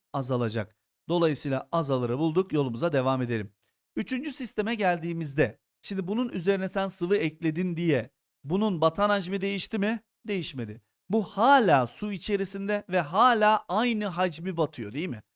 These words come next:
Dolayısıyla buradaki kaldırma kuvveti değişmedi. Çünkü V batan aynı.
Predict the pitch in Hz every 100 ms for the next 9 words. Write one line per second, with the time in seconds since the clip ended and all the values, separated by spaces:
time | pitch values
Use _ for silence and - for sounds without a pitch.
0 | _ _ _ 170 190 185 240 202 143 240
1 | _ _ - 190 226 196 - 151 156 _
2 | _ 165 170 196 214 - 170 160 185 151
3 | 147 123 110 104 _ _ _ _ _ -
4 | 160 143 202 190 175 240 254 254 131